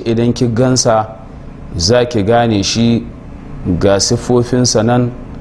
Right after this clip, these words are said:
ga yadda launin sa yake, yadda malamanmu na fiƙihun musulunci suka yi muna bayani.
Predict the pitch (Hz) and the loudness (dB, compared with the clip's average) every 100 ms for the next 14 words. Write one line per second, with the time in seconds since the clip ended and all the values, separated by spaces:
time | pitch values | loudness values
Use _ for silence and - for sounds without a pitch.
0 | - - - 92 98 101 95 101 123 127 | -14 -12 -8 0 2 2 4 4 4 4
1 | 120 107 117 123 123 117 117 104 113 120 | 2 2 2 2 2 2 2 2 2 2
2 | 117 113 110 104 107 113 110 107 107 101 | 2 2 2 2 2 2 2 2 0 0
3 | 110 110 107 107 110 113 113 113 98 113 | 2 4 2 2 4 4 2 0 0 0
4 | 113 101 107 107 95 98 104 101 98 | 2 2 2 2 4 4 4 2 -2